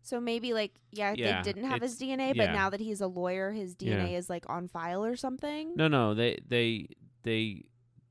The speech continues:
Speaker 2: did the genetic genealogy. It makes
Speaker 1: Yeah.
Speaker 2: sense. It, he wasn't in codis,
Speaker 1: Right.
Speaker 2: so,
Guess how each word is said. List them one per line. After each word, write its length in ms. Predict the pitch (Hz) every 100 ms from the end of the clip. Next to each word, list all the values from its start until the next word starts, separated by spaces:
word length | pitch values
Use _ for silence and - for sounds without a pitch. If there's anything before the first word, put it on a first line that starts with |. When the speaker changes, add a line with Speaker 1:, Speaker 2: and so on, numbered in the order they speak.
| _
Speaker 2:
did 180 | 123 110
the 80 | 107
genetic 360 | 104 98 95
genealogy. 440 | - 92 90 101 143
It 180 | 143
makes 200 | 143 123
Speaker 1:
Yeah. 200 | - 90
Speaker 2:
sense. 100 | 85
It, 200 | 117 110
he 200 | 104 120
wasn't 280 | 127 123 113
in 80 | 101
codis, 500 | 101 87 90 87 196
Speaker 1:
Right. 160 | 175 -
Speaker 2:
so, 320 | 92 82